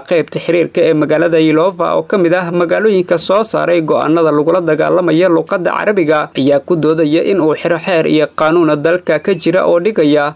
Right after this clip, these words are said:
in boqolkiiba toddobaatan iyo shan kalimaadka lagu qoro boorarka ganacsiga, xarumaha waxbarashada ay ahaadaan luqadda Turkiga. Go'aankan cusubna uu arrinkaas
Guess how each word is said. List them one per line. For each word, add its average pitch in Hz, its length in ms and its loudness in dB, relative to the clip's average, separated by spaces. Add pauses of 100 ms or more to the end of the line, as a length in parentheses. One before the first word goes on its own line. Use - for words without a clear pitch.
in 151 200 0
boqolkiiba 165 540 0
toddobaatan 160 560 -2
iyo 151 100 0
shan 180 240 0
kalimaadka 170 540 0
lagu 175 240 2
qoro 170 200 0
boorarka 175 480 -2
ganacsiga, 170 680 -2 (180)
xarumaha 180 420 0
waxbarashada 185 680 0
ay 147 160 4
ahaadaan 156 460 0
luqadda 165 400 -2
Turkiga. 160 640 -2 (160)
Go'aankan 196 560 0
cusubna 180 480 0
uu 147 100 2
arrinkaas 165 520 -2